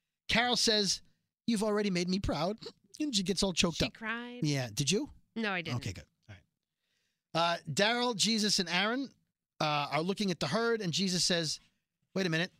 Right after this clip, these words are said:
Speaker 1: It looks like it's more than twice a hundred forty now." They're like, "Oh, maybe two herds merged." Like, "All right." And it says, "Doesn't matter how big it is, as long as it's going the other way." And he shows them approaching the alarm clock.
Speaker 2: Yeah.
Speaker 1: And then Jesus is still looking worried.
Speaker 2: Y-,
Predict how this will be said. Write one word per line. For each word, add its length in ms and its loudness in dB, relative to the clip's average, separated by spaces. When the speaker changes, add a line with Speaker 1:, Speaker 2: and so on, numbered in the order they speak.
Speaker 1:
It 80 -2
looks 160 0
like 160 2
it's 160 -2
more 160 2
than 100 0
twice 320 0
a 60 0
hundred 280 -2
forty 240 -4
now." 280 -8
They're 80 2
like, 140 2
"Oh, 160 2
maybe 240 2
two 200 2
herds 260 0
merged." 420 0
Like, 220 -10
"All 80 -4
right." 260 0
And 100 0
it 60 -2
says, 160 -2
"Doesn't 240 0
matter 200 2
how 100 2
big 200 -2
it 60 2
is, 140 0
as 100 0
long 160 0
as 80 0
it's 140 0
going 180 2
the 80 0
other 160 0
way." 320 -4
And 160 2
he 60 2
shows 300 4
them 120 0
approaching 420 0
the 60 2
alarm 240 -2
clock. 360 -6
Speaker 2:
Yeah. 180 -14
Speaker 1:
And 100 0
then 80 0
Jesus 380 4
is 60 2
still 160 2
looking 260 0
worried. 340 -6
Speaker 2:
Y-, 120 -20